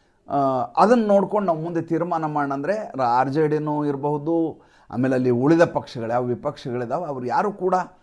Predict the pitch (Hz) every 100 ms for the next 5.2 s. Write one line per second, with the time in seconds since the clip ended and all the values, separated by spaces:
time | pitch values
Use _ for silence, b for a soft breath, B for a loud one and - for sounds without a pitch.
0 | b b b - 147 156 147 151 113 127
1 | 175 233 247 202 156 160 135 113 - 120
2 | 214 220 269 151 117 117 196 156 139 107
3 | - _ _ _ - 165 175 240 240 220
4 | - - _ _ 156 160 180 160 156 208
5 | -